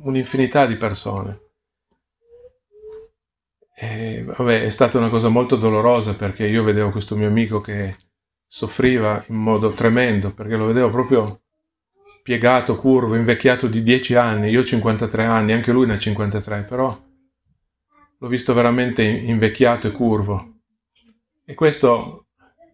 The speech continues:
io credo che il Signore vuole che siamo così, che proviamo comunque pietà, anche se sono persone incredule.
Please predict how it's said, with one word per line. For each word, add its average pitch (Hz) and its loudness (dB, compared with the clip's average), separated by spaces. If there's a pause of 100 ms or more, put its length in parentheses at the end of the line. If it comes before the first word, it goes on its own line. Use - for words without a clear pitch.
(280)
io 127 -10
credo 113 0
che 110 0
il 107 2
Signore 117 2
vuole 110 2
che 104 -4
siamo 110 0
così, 104 0
che 104 0
proviamo 113 2
comunque 117 0
pietà, 107 0
anche 113 -4
se 107 -6
sono 110 -2
persone 104 -4
incredule. 101 -2